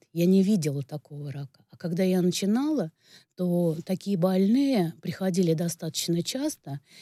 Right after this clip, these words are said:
и их приход в лечебное учреждение осу-, ощу-, ощущали все окружающие, потому что вонь, другого слова я не скажу, и запах вот этого распадающегося мяса, она долгое время потом держалась даже после ухода этой пациентки,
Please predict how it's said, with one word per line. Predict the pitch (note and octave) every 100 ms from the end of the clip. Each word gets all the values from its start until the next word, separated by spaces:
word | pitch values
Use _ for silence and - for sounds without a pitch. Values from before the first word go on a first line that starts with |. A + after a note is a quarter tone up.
| -
и | F3
их | F3+ G3+ -
приход | G3+ - C#4+ -
в |
лечебное | F#3+ - F3 F3
учреждение | - F3+ G3 F3+ F#3 E3+ D#3 D3+ D#3+ _ -
осу-, | F3+ - F#3+
ощу-, | - F#3 - G3 -
ощущали | F3+ - G3+ - C4 A#3+ F3
все | - G3+
окружающие, | F3+ G#3+ G#3 G3 D#3+ B2+ - B2
потому | C#3+ D#3 E3 F3
что | - E3
вонь, | E3 F3+ C#4+ F4 - _ _
другого | F3 D#3+ F3
слова | E3 - F#3 D#3+ D3 C#3+ - - -
я | F#3+ F3
не | E3
скажу, | - - F3 E3 F3 D#3
и | C#3 F#3
запах | E3 G3+ E3+ -
вот | G3
этого | F3 E3+ E3
распадающегося | E3 - F3+ E3+ D3 - D#3+ D#3+ F#3+
мяса, | G3 C4 D4 - E3 D#3 - - -
она | F3 G3 A#3
долгое | G3+ A#3+ A#3+ F3+ F3
время | F#3+ F#3 E3+
потом | D#3+ F3 F3+ F3
держалась | F3 E3+ E3+ D3+
даже | E3 D#3+
после | D#3 F#3 E3+ E3+ D#3+
ухода | G3+ - G3+ E3+ D3+
этой | D3 E3+ -
пациентки, | D3 E3+ - A#3 E4 F4 - D#3